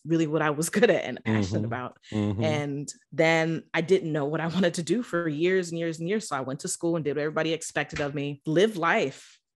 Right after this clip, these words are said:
Speaker 1: I lived life from eighteen to twenty-five, twenty-six. And then I joined the Navy. Like, I went to college, but I didn't finish 'cause I dropped out 'cause I was,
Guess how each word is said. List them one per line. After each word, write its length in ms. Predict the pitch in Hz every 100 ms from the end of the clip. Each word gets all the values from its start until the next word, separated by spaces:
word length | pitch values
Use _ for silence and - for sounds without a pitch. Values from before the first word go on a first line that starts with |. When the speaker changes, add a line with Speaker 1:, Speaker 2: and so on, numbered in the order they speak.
| _
Speaker 1:
I 100 | -
lived 280 | 254 196 165
life 260 | 165 165 165
from 420 | - 147 139 135 -
eighteen 640 | 180 - - 196 190 185
to 260 | - 165 147 - 180 185 175 175
twenty-five, 760 | 170 165 165 160 165 170 180 180
twenty-six. 680 | 180 165 160 202 277 - - _ - _
And 180 | 180 180
then 120 | 170
I 100 | 180
joined 280 | 170 160 151
the 40 | 143
Navy. 300 | 170 240 147
Like, 160 | 147
I 40 | 190
went 160 | 262
to 60 | 156
college, 380 | - 254 175 -
but 80 | 160
I 80 |
didn't 180 | 196 147 -
finish 360 | 202 170 160
'cause 160 | - 151
I 80 | 143
dropped 360 | - 147 -
out 280 | 143 175 -
'cause 240 | - 127 -
I 80 |
was, 240 | 151 139